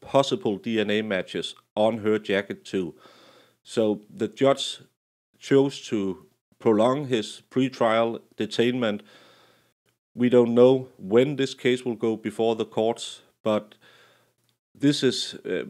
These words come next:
very concrete evidence, and it's, uh, we, uh, we don't normally see the police, uh, getting, uh, so, so much out, uh, in the press before the case, but, uh,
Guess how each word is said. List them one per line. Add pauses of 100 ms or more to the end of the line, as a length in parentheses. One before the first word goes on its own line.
very
concrete
evidence,
and
it's,
uh, (1080)
we, (280)
uh,
we
don't
normally
see
the
police,
uh,
getting, (320)
uh, (120)
so, (1080)
so
much
out, (240)
uh,
in
the
press
before (240)
the
case, (220)
but,
uh,